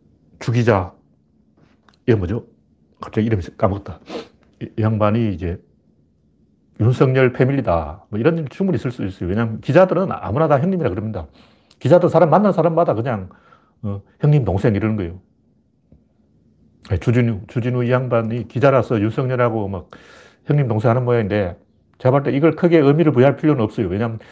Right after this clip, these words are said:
기자들은 누구든지 형님, 동생 하니까. 그래서, 어, 주 기자가 윤석열을 형님, 동생 하는 건 이해할 수 있는데, 주진우 기자가 "윤석열 패밀리다." 이런 것도 이해할 수 있어요. 왜냐하면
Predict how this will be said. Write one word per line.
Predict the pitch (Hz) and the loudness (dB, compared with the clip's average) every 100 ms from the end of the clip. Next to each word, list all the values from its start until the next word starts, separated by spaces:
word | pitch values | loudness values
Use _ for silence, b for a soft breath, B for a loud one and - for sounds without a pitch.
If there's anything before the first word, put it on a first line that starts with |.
| B B _ | B B _
기자들은 | 151 214 202 208 143 | 6 6 6 2 0
누구든지 | 151 226 247 196 | -2 0 0 2
형님, | 196 208 | 0 0
동생 | 143 123 120 | -2 -2 -2
하니까. | 160 165 76 76 76 - _ | -2 -4 -8 -10 -12 -18 _
그래서, | 135 123 - B B B B - | -6 -4 -6 B B B B -6
어, | 117 110 - | -4 -4 -4
주 | - | -2
기자가 | 139 143 139 123 107 - | 2 4 4 4 0 -2
윤석열을 | 113 139 139 139 139 139 139 135 139 - 131 127 117 | -2 0 0 0 -2 -2 -4 -4 -6 -8 -4 -2 0
형님, | 151 123 | 0 -2
동생 | 113 131 | 0 0
하는 | 131 | 0
건 | 120 | 0
이해할 | 107 135 139 | 2 2 0
수 | - | -2
있는데, | 90 113 117 - _ _ _ _ b b | -2 0 0 -2 _ _ _ _ b b
주진우 | - 131 156 143 | -4 0 2 2
기자가 | 139 143 156 156 - B B _ _ _ - | 2 4 4 0 -6 B B _ _ _ -10
"윤석열 | 123 135 165 160 156 | -4 0 2 4 4
패밀리다." | 165 185 175 101 | 2 2 2 2
이런 | 120 170 | 0 -2
것도 | 151 107 - _ | -4 -6 -10 _
이해할 | 117 135 | -2 0
수 | 135 90 | -2 -4
있어요. | 110 | -4
왜냐하면 | 139 110 | -4 -6